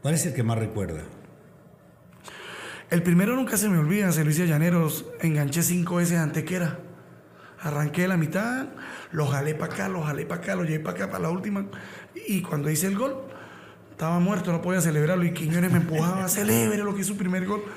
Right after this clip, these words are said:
Speaker 2: ahogado, no, no tenía aire porque le había pegado cinco enganches antes, que era. Ellos tiran fuera del lugar en la mitad de la cancha, y el tipo me persigue y yo empiezo a engancharlo. Y hacía que iba a pegar, y a medida que lo iba enganchando, lo enganché cinco veces.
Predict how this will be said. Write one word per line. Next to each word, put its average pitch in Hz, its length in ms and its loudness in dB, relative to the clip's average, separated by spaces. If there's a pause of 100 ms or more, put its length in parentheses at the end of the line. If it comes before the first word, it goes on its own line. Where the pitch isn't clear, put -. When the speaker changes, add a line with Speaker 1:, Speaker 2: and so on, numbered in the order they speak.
(160)
Speaker 2:
ahogado, 160 540 0
no, 160 100 0
no 170 180 4
tenía 190 260 4
aire 190 160 2
porque 175 200 -4 (280)
le 156 100 -2
había 156 100 0
pegado 180 280 2
cinco 196 320 0
enganches 175 340 -2
antes, 165 220 -4
que - 80 -10
era. - 120 -8 (540)
Ellos 196 140 0
tiran 202 260 -2
fuera 190 160 0
del 190 60 2
lugar 175 160 0
en 196 80 0
la 180 60 0
mitad 170 180 0
de 196 80 0
la - 20 -6
cancha, 226 320 -6 (540)
y 160 80 -2
el 151 80 -4
tipo 185 180 -2
me 185 140 0
persigue 170 340 -2
y 240 60 0
yo 208 80 0
empiezo 180 300 0
a - 20 0
engancharlo. 160 420 -4 (560)
Y 180 100 0
hacía 190 280 2
que 208 80 -6
iba 208 80 -2
a 196 40 -4
pegar, 190 220 -2
y 214 60 0
a 196 40 2
medida 185 200 0
que 185 260 -4
lo 190 100 -2
iba 175 140 2
enganchando, 170 480 -2 (260)
lo 165 80 -2
enganché 165 300 0
cinco 190 360 -2
veces. 175 280 -4